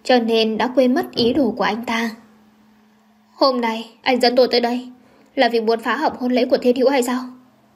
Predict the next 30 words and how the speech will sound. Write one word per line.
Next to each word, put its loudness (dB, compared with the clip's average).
Tôn 4
Thiếu -2
Khang -4
liền 2
nhìn 0
cô 0
không -6
chớp -8
mắt. -6
Bây 4
giờ 4
cô 4
mới 4
biết 2
sao? -8
Không -2
khỏi 0
là -2
cũng -2
quá 0
trễ 0
rồi. -6
Mạnh 0
Tĩnh -2
Vi 0
không -2
có -4
bởi 0
vì -2
anh -4